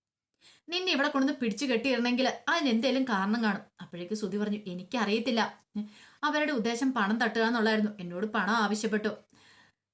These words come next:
പണം കൊണ്ട് ശ്രുതിയോട് വരാനായിട്ടൊക്കെ പറഞ്ഞു. പക്ഷെ ഞാൻ, ഞാൻ അവരെ മുമ്പ് കണ്ടിട്ടില്ല. എനിക്കൊരു ബന്ധവുമില്ല അവരുമായിട്ട്."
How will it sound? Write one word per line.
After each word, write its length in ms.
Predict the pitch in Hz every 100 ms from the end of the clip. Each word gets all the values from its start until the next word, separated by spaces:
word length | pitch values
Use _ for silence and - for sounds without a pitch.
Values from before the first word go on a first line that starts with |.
| _
പണം 200 | 339 339 339
കൊണ്ട് 200 | 339 320 -
ശ്രുതിയോട് 400 | 254 220 220 254
വരാനായിട്ടൊക്കെ 640 | 220 214 220 233 240 247 240
പറഞ്ഞു. 260 | 190 208 208 -
പക്ഷെ 260 | - 180 208 208
ഞാൻ, 260 | 175 175 - -
ഞാൻ 200 | 202 175 202
അവരെ 180 | 208 226
മുമ്പ് 260 | 220 190 214
കണ്ടിട്ടില്ല. 440 | 202 196 214 226 190 - -
എനിക്കൊരു 420 | 285 285 233 226
ബന്ധവുമില്ല 520 | 220 202 196 226 226
അവരുമായിട്ട്." 500 | 202 196 214 196 202